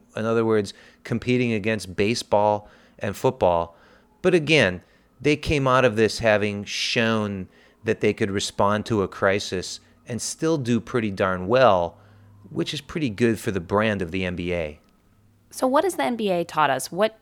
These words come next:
Speaker 2: what do you think the rest of the business world can learn from the bubble?
Speaker 1: The N B A taught us that you pay attention to your product first and foremost. In the N B A's case, its product is the game of basketball. So that means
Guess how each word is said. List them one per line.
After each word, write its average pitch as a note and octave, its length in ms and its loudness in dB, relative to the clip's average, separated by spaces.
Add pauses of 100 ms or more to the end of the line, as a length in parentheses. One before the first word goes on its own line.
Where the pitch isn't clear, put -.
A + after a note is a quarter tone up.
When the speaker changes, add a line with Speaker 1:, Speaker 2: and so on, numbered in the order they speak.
Speaker 2:
what A#3 140 -4
do C4 60 -6
you C#4+ 80 -4
think B3 200 -6
the F#3+ 80 -2
rest E3+ 360 -6
of D#3+ 80 -10
the D#3+ 60 -12
business D#3 380 -8
world C#3 300 -4
can D#3 260 -10
learn C#3+ 300 -6
from C3 300 -8
the B2+ 100 -6
bubble? A#2+ 400 -4 (400)
Speaker 1:
The D3 240 -2
N D#3+ 140 2
B D3 200 4
A B2 420 4 (140)
taught A#2+ 320 4
us G#2+ 460 0
that G#2+ 680 0 (440)
you B2+ 200 -6
pay D3 260 2
attention A#2 640 -2
to G#2+ 160 -6
your F#2 100 -2
product F#2+ 840 0 (520)
first - 540 2
and F#2+ 100 -6
foremost. F2 680 -4
In G#2+ 80 -4
the A2+ 100 -2
N A#2+ 140 0
B A#2+ 160 2
A's B2+ 260 2
case, G2 540 0 (340)
its - 160 -2
product A2 480 2
is F2+ 80 -8
the G#2 80 -8
game G2+ 240 0
of F2 140 -6
basketball. E2+ 800 -2
So - 200 -4
that G#2+ 240 4
means G2 400 -4